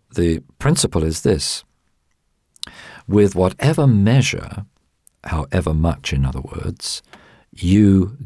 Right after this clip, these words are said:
give to others, or give to the Lord,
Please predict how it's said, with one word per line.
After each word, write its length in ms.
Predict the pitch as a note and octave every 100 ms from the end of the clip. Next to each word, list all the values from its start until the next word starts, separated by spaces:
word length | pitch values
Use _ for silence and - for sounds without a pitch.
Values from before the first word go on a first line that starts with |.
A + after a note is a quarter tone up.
| -
give 280 | F#2 E2+
to 160 | - -
others, 720 | - E2+ - - - - - - _ _ _ _ _ _ _ - _ _ _
or 340 | D#2+ D2 C#2 _ _ _ _ - D#2 -
give 200 | F#2+ -
to 120 | C#2
the 100 | C#2+
Lord, 540 | E2 E2+ - - -